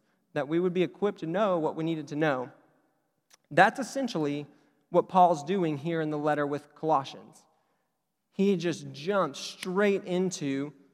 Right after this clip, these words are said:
the supremacy of Christ. He's writing, I told you, to refute this heresy that they had. But before he ever gets to the heresy, he says, "You know what's foundational is that you know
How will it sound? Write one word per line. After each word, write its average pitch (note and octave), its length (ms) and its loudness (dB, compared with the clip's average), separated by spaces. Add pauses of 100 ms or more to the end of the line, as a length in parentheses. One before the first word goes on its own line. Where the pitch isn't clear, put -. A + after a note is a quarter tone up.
(400)
the D#3+ 120 -2
supremacy F#3+ 560 -2
of C3+ 120 -4
Christ. F3 380 -2 (960)
He's E3 320 0
writing, F#3+ 520 4
I F3+ 60 2
told F3 300 0
you, E3+ 140 -8
to E3+ 140 -8
refute F3+ 420 -4
this F#3+ 160 -4
heresy F3 420 0
that D3 140 -2
they D3 100 -6
had. B2+ 420 -2 (320)
But D#3 100 0
before G#3+ 540 0
he G3+ 240 -6
ever G#3 340 2
gets G3 360 -2
to - 140 -6
the F3 100 0
heresy, D3+ 640 -4 (600)
he E3+ 100 -6
says, D3 240 -2
"You D#3+ 80 -2
know F#3+ 100 2
what's G3+ 240 2
foundational E3+ 680 0
is C#3 100 -4
that D3 140 2
you C#3+ 120 -4
know D#3 540 0